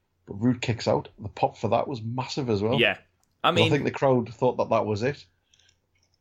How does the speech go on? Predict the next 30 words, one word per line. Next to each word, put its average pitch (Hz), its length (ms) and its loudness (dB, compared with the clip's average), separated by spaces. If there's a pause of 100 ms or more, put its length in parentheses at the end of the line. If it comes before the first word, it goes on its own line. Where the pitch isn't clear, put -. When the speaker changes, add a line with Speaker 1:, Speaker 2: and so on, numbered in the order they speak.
(140)
Speaker 2:
Bobby 180 220 4
Roode 123 200 6
Speaker 1:
And 127 80 4
then 120 80 4
Speaker 2:
is 123 100 0
Speaker 1:
he 117 60 -4
gets 127 140 0
Speaker 2:
just - 100 -8
Speaker 1:
up, 123 80 2
Speaker 2:
fantastic. 120 320 -2
Speaker 1:
punts 95 160 -4
him 131 80 0
in 120 80 0
the 110 80 0
head. 123 280 -2 (220)
<laughs> 160 80 2 (320)
Speaker 2:
He 180 120 0
does 180 260 4
punt 160 280 0
him 127 100 -4
in 120 80 -4
the 107 80 0
head. 104 260 2
I 110 60 0
forgot 131 280 0
about 113 200 2
the - 40 -14
punt. 90 320 -10 (680)
Um, 113 500 2 (1600)
but - 140 -2